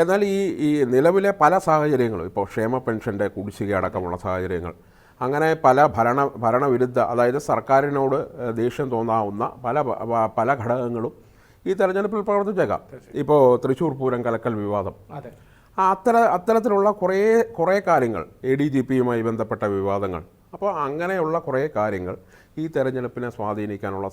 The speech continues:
Speaker 1: സാധ്യത വളരെയേറെയാണ്. അതുകൊണ്ട് തന്നെ, ഏ, ഏ, സി-, സി-, ഏ, സി പി എം, ഏ, ഏ, എത്ത-, ഏത് തര-, ഏ, എങ്ങനെയാവും ഇതിനെയൊക്കെ തരണം ചെയ്യുക എന്നതിനനുസരിച്ചായിരിക്കും അവരുടെ മുന്നേറ്റം ആ മണ്ഡലത്തിൽ
Speaker 2: തീർച്ചയായും.
Speaker 1: ഉണ്ടാകാൻ പോകുന്നത്.
Speaker 2: ഒരു കാര്യം കൂടി, ഈ സരിൻ അല്ലായിരുന്നുവെങ്കിൽ, പലയിടങ്ങളിലും കണ്ട ഒരു കാര്യമാണ്,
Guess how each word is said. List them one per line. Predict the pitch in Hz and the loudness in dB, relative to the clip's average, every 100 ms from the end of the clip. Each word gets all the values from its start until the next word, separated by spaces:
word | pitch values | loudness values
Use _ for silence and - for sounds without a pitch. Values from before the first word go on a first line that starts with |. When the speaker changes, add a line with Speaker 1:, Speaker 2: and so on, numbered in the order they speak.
| 95 | -4
Speaker 1:
സാധ്യത | 95 98 98 | -4 -4 -4
വളരെയേറെയാണ്. | 92 95 95 92 82 73 - _ - | -4 -4 -4 -4 -6 -8 -14 _ -16
അതുകൊണ്ട് | 101 113 139 151 | -6 -4 0 0
തന്നെ, | 139 196 - - - - 143 | -2 -6 -10 -20 -20 -8 0
ഏ, | 131 127 139 | 0 2 0
ഏ, | 127 | 0
സി-, | - 120 110 | 0 0 0
സി-, | - 117 - | -2 -2 2
ഏ, | 113 90 98 - | 2 4 0 -2
സി | 110 113 | -6 -4
പി | 131 139 | 0 0
എം, | 156 - - 107 | 0 -6 -10 -8
ഏ, | 71 | -4
ഏ, | 104 101 | 0 0
എത്ത-, | 107 - 127 110 | -2 -2 0 2
ഏത് | 127 147 123 | 2 2 2
തര-, | 117 117 113 | 2 2 0
ഏ, | - 113 | 0 0
എങ്ങനെയാവും | 110 147 160 135 117 101 - 120 | 0 0 0 0 -2 -6 -10 -12
ഇതിനെയൊക്കെ | 107 110 107 113 | -10 -8 -8 -6
തരണം | 101 107 113 | -4 -4 -4
ചെയ്യുക | 101 104 113 101 | -6 -4 -4 -4
എന്നതിനനുസരിച്ചായിരിക്കും | 107 127 139 123 120 135 127 120 127 156 | -4 -2 -4 -6 -6 -6 -6 -6 -8 -8
അവരുടെ | 143 156 156 | -8 -8 -8
മുന്നേറ്റം | 175 190 185 | -10 -8 -6
ആ | |
മണ്ഡലത്തിൽ | 185 190 190 | -6 -4 -4
Speaker 2:
തീർച്ചയായും. | 175 | -2
Speaker 1:
ഉണ്ടാകാൻ | 170 139 95 | -2 -4 -4
പോകുന്നത്. | 82 175 | -10 -8
Speaker 2:
ഒരു | 175 190 | -4 -2
കാര്യം | 170 147 | -2 -6
കൂടി, | 120 120 | -12 -14
ഈ | 120 113 - - | -14 -16 -16 -2
സരിൻ | 147 202 196 | 0 0 -2
അല്ലായിരുന്നുവെങ്കിൽ, | 160 175 180 175 139 127 117 | -2 -2 -2 -4 -8 -10 -8
പലയിടങ്ങളിലും | 139 160 156 156 151 147 | -8 -6 -8 -8 -8 -8
കണ്ട | 143 147 | -8 -8
ഒരു | 131 | -8
കാര്യമാണ്, | 127 120 113 | -10 -12 -14